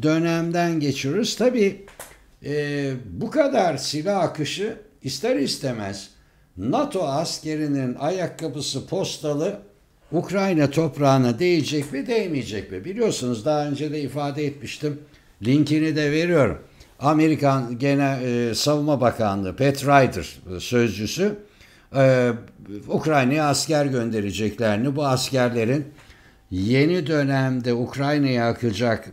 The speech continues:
yüksek teknoloji ürünü, e, malzemenin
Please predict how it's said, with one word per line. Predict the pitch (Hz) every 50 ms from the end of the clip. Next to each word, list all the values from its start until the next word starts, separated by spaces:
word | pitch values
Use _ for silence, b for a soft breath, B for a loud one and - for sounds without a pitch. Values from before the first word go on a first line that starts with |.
| - 87
yüksek | 101 110 107 107 127 120 - - 165 165 139 135 -
teknoloji | 139 131 123 - - 131 135 135 143 139 117 127 147
ürünü, | 151 139 123 113 123 120 113 110 107 95 82 - - _ _ _ _ _ _ - 107
e, | 104 101 104 101 98 95 92 90 87
malzemenin | 87 87 107 131 139 147 139 113 120 139 131 120 123 123 127 147 180 196 -